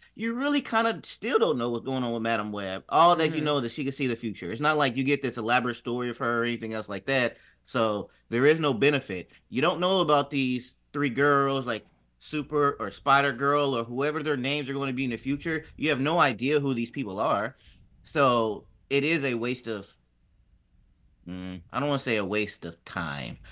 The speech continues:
Speaker 1: but I did not find this any beneficial at all. If I was gonna rate this, I'll rate this a one, one and a half. One and a half stars.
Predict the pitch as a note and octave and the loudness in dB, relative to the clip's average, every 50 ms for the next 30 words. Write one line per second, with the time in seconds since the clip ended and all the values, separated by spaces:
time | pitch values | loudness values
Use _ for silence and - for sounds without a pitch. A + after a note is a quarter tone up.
0 | - _ - - A2+ A#2+ A#2 A2+ G#2 - - _ _ _ _ _ _ _ _ _ | -20 _ 0 4 6 8 8 8 6 2 -6 _ _ _ _ _ _ _ _ _
1 | _ _ _ _ _ _ - A#2+ C3 A#2+ A2+ B2+ A#2 A2+ A2 G#2+ - - G2+ A2 | _ _ _ _ _ _ 2 2 4 4 6 4 4 4 4 2 2 2 2 4
2 | G#2 G2 G2 G2 F#2+ - - - - - - _ _ A2+ A2 G#2 G#2+ G2 - - | 4 2 0 -2 -4 -6 -12 -20 -20 -20 -20 _ _ -2 0 0 0 -2 -4 -4
3 | F2 F2+ A2 G#2+ G#2 F#2+ - G2+ F#2 - - F#2+ F2+ E2+ D2+ C2+ B1 G#1+ - - | 0 2 2 2 2 0 -2 -2 -2 -2 -2 -2 -2 -2 -4 -6 -8 -10 -12 -16
4 | - - - - - F2+ D#2 A2+ A#2 C3 C3+ C#3 C#3+ C3 A2 G2+ G2 A#2 B2 A#2 | -20 -20 -20 -8 -6 2 6 8 8 8 8 8 8 8 8 6 6 6 6 4
5 | A#2 C3 B2+ B2 B2 A#2 - - - G2 G2 G2 G2+ G2 G2+ G#2+ G#2 - - G#2 | 4 4 4 4 4 2 0 0 4 6 6 6 6 4 4 2 2 2 0 -2
6 | G2+ G2+ - - - E2 E2+ E2+ E2 E2 F#2 G#2+ A#2 A#2+ B2+ C3 C3+ C#3 C#3+ C#3 | -2 -2 -4 -8 -8 -6 -6 -4 -4 -2 -2 0 2 4 4 6 6 4 2 -2
7 | - - - - - _ _ - _ _ _ _ - - - - - - - - | -4 -10 -12 -14 -16 _ _ -20 _ _ _ _ -4 -2 -2 -2 -4 -8 -10 -6
8 | _ A#3 G#3+ A3+ A#3 A3 F#3+ D3+ A2 F2 E2+ - - _ _ _ _ _ _ _ | _ 0 2 4 4 4 4 2 2 0 -8 -12 -16 _ _ _ _ _ _ _
9 | _ - D#3+ G3 G3+ F#3 E3 D3 C3 A2+ A2 - - - - - - _ _ _ | _ -6 -4 -2 0 0 2 2 2 2 0 -2 -10 -12 -14 -14 -20 _ _ _
10 | - - - | -20 -20 -20